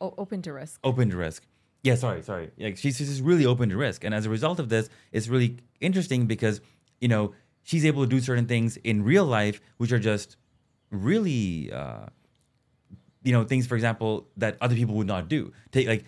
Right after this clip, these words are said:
Speaker 2: this is why we're able to start the business. This is why we're able to drop everything in L A and, and, uh, drop everything in Toronto and move to L A. Um, this is why we're able to book a trip two weeks out from now and then go to Europe or something like that. So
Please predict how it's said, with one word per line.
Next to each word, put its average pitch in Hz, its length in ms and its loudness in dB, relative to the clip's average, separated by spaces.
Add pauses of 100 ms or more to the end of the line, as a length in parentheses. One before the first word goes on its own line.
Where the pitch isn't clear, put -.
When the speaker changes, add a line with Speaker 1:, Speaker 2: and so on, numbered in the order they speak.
(160)
Speaker 2:
this 123 140 0
is 127 60 -2
why 113 140 4
we're 107 120 4
able 98 160 2
to 104 60 -4
start 113 180 -2
the 123 80 0
business. 123 300 0
This 98 80 -6
is - 20 -14
why 98 140 0
we're 104 80 2
able 101 160 0
to 107 160 -2 (260)
drop 123 220 4
everything 110 260 -2
in 104 60 -2
L 104 100 -2
A 131 200 2
and, 104 140 -4
and, 107 120 -6
uh, 117 100 2
drop 117 220 0
everything 104 240 0
in 101 80 0
Toronto 135 280 -2
and 98 100 -2
move 98 180 -4
to 113 100 -2
L 139 160 2
A. 110 220 -2 (240)
Um, 104 240 0 (160)
this 120 120 0
is 127 80 2
why 113 200 2
we're 113 140 2
able 107 140 0
to 104 80 -4
book 120 220 -4
a 110 60 -4
trip 117 340 -2 (260)
two 143 140 2
weeks 120 200 4
out 135 180 2
from 123 140 -2
now 110 260 2
and 110 120 -4
then 107 200 -2 (120)
go 107 220 2
to 110 220 0 (220)
Europe 151 320 4
or 107 60 -2
something 95 200 -4
like 80 80 -4
that. 76 200 -6
So 123 260 2